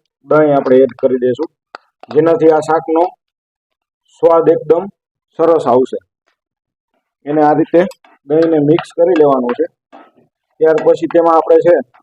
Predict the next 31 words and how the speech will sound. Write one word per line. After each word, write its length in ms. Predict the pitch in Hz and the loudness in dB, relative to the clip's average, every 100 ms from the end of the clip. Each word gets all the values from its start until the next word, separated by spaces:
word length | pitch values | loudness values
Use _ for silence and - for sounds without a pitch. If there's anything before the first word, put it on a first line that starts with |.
| _ _ - - _ 151 | _ _ -20 -20 _ 0
એ 20 | 160 160 156 156 _ _ _ - | 2 2 -2 -12 _ _ _ -4
કાજુ 260 | 156 160 170 | 0 4 4
લીધેલ 260 | 165 151 170 180 | 4 2 2 0
હતા 220 | 165 123 - _ _ _ _ - | -2 -4 -12 _ _ _ _ -10
એ 40 | 143 143 | -6 -2
કાજુ 220 | 165 170 165 | 2 4 6
એડ 80 | 151 123 | 4 2
કરી 180 | 143 139 | -2 2
દેવાના 340 | 127 120 120 113 | 2 0 -2 -10
છે. 80 | 170 - _ _ _ _ _ _ _ _ _ _ _ _ _ - | -12 -14 _ _ _ _ _ _ _ _ _ _ _ _ _ -8
એને 180 | 156 165 | -2 0
પણ 120 | 165 160 | 0 0
આ 100 | 156 | 0
રીતે 180 | 160 185 214 _ 139 156 | -2 -4 -4 _ -4 -4
મિક્સ 200 | 160 - | -2 -2
કરી 200 | 160 165 143 | 0 2 2
લેવાના 300 | 135 123 117 | 0 -2 -8
છે. 80 | - - _ _ _ _ _ _ _ _ - - _ _ _ - - _ _ _ _ _ _ - | -10 -12 _ _ _ _ _ _ _ _ -20 -20 _ _ _ -20 -20 _ _ _ _ _ _ -16
હવે 200 | - 151 | -4 -2
આપણે 220 | 151 165 | 0 0
આ 120 | 156 160 | 0 0
મસાલામાં 520 | 165 170 170 175 196 _ _ _ - | -2 0 0 -2 -4 _ _ _ -8
પાણી 340 | 156 180 170 160 | -2 0 2 2
એડ 80 | - | 2
કરવાનું 400 | 151 151 143 135 156 | 2 2 0 -4 -6
છે. 80 | 233 _ _ _ _ _ _ _ _ _ | -8 _ _ _ _ _ _ _ _ _
આ 120 | 135 151 | -2 -2
રીતે 180 | 156 151 151 | 0 0 0
પાણી 280 | 170 170 170 | 0 0 -2
એડ 80 | - | -2
કરી 200 | 180 196 | -2 -2